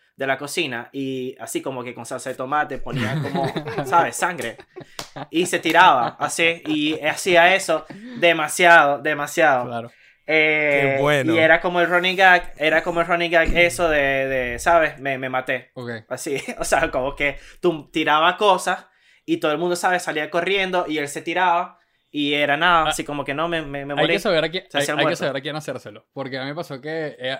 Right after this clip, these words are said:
Speaker 2: yo, yo hago algo que cada vez que me preguntan, cada vez que me preguntan por, por mi novia,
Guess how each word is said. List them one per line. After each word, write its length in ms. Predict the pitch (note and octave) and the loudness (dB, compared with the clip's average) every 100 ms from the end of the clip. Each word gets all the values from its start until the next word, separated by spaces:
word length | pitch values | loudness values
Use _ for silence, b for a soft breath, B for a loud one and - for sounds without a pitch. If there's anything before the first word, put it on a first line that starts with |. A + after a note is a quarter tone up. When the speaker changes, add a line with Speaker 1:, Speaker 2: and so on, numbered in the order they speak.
| - | -10
Speaker 2:
yo, 140 | C#3 - | -12 -10
yo 120 | C3+ C#3+ | -6 -2
hago 100 | E3+ | -2
algo 180 | F#3+ F3 | -4 -6
que 140 | C#3+ | -8
cada 160 | D#3 D#3 | -6 -6
vez 80 | D3 | -6
que 80 | E3+ | -10
me 120 | D#3 | -8
preguntan, 800 | C3 B2 B2 A#2+ D3+ D#3 A#2 G#2 | -6 -6 -8 -8 -8 -8 -10 -12
cada 160 | - B2 | -10 -8
vez 40 | - | -6
que 80 | |
me 120 | E3 C#3 | -8 -6
preguntan 500 | A#2 A#2+ A#2+ C#3+ D3 | -6 -6 -6 -8 -6
por, 320 | D3 A#2 - _ | -8 -10 -14 _
por 240 | B2 A#2+ | -12 -12
mi 140 | A#2 A2+ | -12 -10
novia, 340 | C#3 E3 | -8 -6